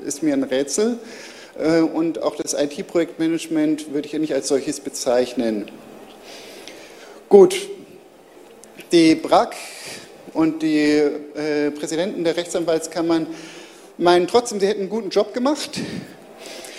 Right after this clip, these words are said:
Ähm, die steht, also die große Mehrheit der Präsidenten und Präsidenten, hieß es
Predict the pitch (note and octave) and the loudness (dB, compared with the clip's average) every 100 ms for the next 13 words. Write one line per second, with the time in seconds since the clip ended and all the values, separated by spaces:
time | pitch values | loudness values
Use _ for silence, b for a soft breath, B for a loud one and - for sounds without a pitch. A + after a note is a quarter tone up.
0 | B - F#3 F#3 F#3 F#3+ F#3+ G#3 - - | B 6 8 8 8 6 4 0 -8 -20
1 | - - - - F3 - A3 A3+ - - | -20 -20 -20 -2 0 2 0 0 -4 -4
2 | D3+ E3+ G3 C4 A3 F#3+ G3+ G3+ G3 F3 | -4 -2 0 0 0 -4 -4 -2 2 0
3 | F3 F3 E3 G3 G3 F3+ F3 D#3+ F3+ E3 | 0 -6 -2 -2 -2 -2 0 -2 -2 -2
4 | D#3+ A3+ G#3 F#3 G3 F#3+ - E3 - - | -2 -2 -4 -4 -4 -2 -2 -2 -2 -4